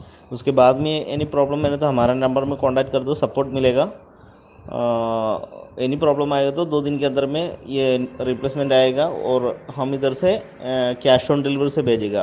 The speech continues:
अपनी payment कुछ भी, अ, पहले डाल, नहीं डालना, और माल तो मिलने के बाद पूरा amount डालो, उसके साथ में बिल आएगा, सब कुछ आपको details, अ, उसके सामने आएगा।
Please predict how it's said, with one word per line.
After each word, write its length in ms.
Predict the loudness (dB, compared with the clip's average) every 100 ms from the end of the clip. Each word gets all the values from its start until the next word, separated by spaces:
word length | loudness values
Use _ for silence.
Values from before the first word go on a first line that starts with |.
| -2
अपनी 420 | -6 -6 -6 -6 -8 -18 -20 -20 -6 2
payment 340 | 2 2 -2
कुछ 180 | -6 -2
भी, 200 | -2 -2
अ, 40 | -4 -8 -4
पहले 560 | -2 -2 2 2 2
डाल, 180 | 2 2 0
नहीं 260 | -2 0
डालना, 460 | 4 2 2 -2 -4 -10 -12 -14 -12 -4
और 100 | -2
माल 260 | 2 4 2
तो 100 | 0
मिलने 300 | 0 0 0
के 60 |
बाद 180 | 2 2
पूरा 280 | 2 0 0
amount 300 | 2 0 2
डालो, 420 | 4 4 2 -2 -14 -16
उसके 240 | -10 -6
साथ 180 | 0 2
में 220 | 2 -2
बिल 180 | 0 2
आएगा, 440 | 4 4 2 -2 -4 -18 -20 -6
सब 140 | -6 -4
कुछ 180 | -2
आपको 240 | 0 0 -2
details, 440 | -4 -4 -4 -6
अ, 240 | -6 -8 -6 -4 -4 -4
उसके 240 | -6 -6
सामने 320 | -2 -2 0
आएगा। 320 | 0 0 0